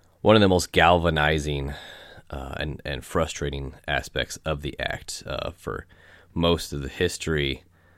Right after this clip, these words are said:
of the United States at this time, it was understood that slaves had a, or,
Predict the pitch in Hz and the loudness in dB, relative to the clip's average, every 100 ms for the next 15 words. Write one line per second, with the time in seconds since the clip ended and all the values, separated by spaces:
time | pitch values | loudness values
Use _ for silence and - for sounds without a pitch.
0 | _ _ _ - 73 73 71 71 - - | _ _ _ -14 -8 -4 -2 -2 -2 -4
1 | 73 - - - - 131 101 85 82 76 | -4 -6 -14 -8 2 4 6 4 0 -2
2 | - 76 69 - - 90 82 71 69 60 | -4 -6 -6 -6 2 4 4 0 -2 -4
3 | - - - - 87 85 78 - 78 73 | -8 -18 -10 0 2 4 2 -2 -4 -2
4 | 64 65 - - - - - - | -2 -6 -10 -18 -18 -14 -14 -14